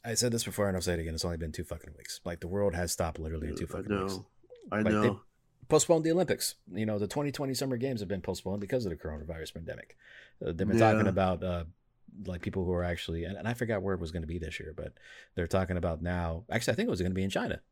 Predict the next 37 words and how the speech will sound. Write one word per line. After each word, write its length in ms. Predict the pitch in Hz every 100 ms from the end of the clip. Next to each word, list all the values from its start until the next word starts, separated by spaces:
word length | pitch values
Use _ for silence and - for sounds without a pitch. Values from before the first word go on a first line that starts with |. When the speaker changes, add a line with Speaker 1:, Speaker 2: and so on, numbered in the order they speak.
| -
Speaker 1:
kind 140 | 101
of 60 | 90
think 140 | -
of 80 | 76
it. 140 | 76 _ - _ _
So 260 | - 82 80
Speaker 2:
China? 580 | 127 147 175 202 208 180
I 40 |
wanna 200 | 151 180
Speaker 1:
<laughs> 60 | 208
Yeah. 60 |
Speaker 2:
say 140 | - 160
Japan. 640 | 131 - 123 120 107 - - _ _ -
I 60 |
think 160 | 131 156
it 40 |
was 140 | 165 131
Japan. 520 | 127 - 113 104 - _ _ _ - - - _ _ - - - - - - -
Speaker 1:
Let's 220 | 101 - -
look 140 | 87
that 200 | - -
up, 120 | - - - - _ -
where 160 | 98 95
was 160 | 92
twenty 260 | - 90 82
twenty 280 | - - 117
Olympics 340 | - - -
gonna 140 | - -
be? 80 | 110
Speaker 2:
Yeah, 80 | 151
the, 180 | 143 139
Speaker 1:
I 40 | -
wanna 200 | 127 131 120
Speaker 2:
but, 260 | 156 135
but 140 | 151 151
I 100 | 175
knew, 480 | 165 190 175 147